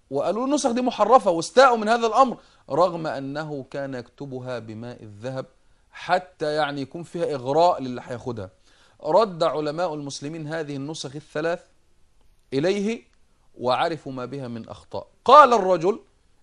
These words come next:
"إن دينا كتابه أو أح-، أتباعه يحفظون كتابه بهذه الصورة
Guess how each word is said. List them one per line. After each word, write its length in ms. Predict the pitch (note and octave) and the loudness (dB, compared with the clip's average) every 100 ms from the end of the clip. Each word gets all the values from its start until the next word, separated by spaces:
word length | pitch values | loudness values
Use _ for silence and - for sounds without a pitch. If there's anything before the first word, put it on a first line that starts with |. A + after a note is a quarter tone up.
| _ _ | _ _
"إن 380 | D#3+ D#3 C3+ C3 | -8 -6 -4 -4
دينا 420 | C3+ C#3+ A2+ F2+ - _ _ _ _ _ _ _ _ | -4 -6 -6 -8 -14 _ _ _ _ _ _ _ _
كتابه 560 | C#3 C3 F3 D3+ A2 G#2+ C3+ | -8 0 2 2 0 -4 -2
أو 200 | D3 - | -2 -2
أح-، 180 | D3+ - | -6 -6
أتباعه 960 | C#3+ - A#2+ D3 - D#3 G#3 D#3 C#3 C3 | -12 -10 -10 -10 -4 6 8 6 4 -2
يحفظون 580 | D3+ - E3 F3 G#3 F3+ | -2 -2 -4 -2 -4 -4
كتابه 720 | - D#3 G#3 A#3 G3 D3 G#2 _ _ _ | -6 -2 2 4 4 2 -2 _ _ _
بهذه 500 | A#2 D3+ F3+ F#3 D#3+ | -2 0 2 0 -2
الصورة 500 | D3+ - D#3 D3 D#3+ | -8 -10 -8 -6 -8